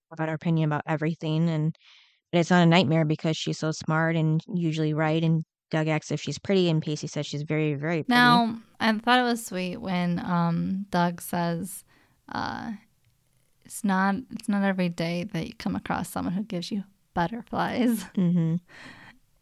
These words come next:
Speaker 2: And, um, then he also says at the end that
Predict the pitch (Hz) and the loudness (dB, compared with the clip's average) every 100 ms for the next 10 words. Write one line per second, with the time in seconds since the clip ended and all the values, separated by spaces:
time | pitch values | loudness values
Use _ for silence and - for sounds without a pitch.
0 | _ - 202 196 190 196 190 185 226 202 | _ -4 -2 0 -2 -4 -4 -4 -8 -8
1 | - 196 208 202 - 185 180 190 180 180 | -2 0 2 0 0 0 0 0 -2 -2
2 | 180 170 160 175 180 180 180 - 202 180 | -2 -4 -6 -4 -2 -2 -4 -6 -4 -2
3 | 175 | -2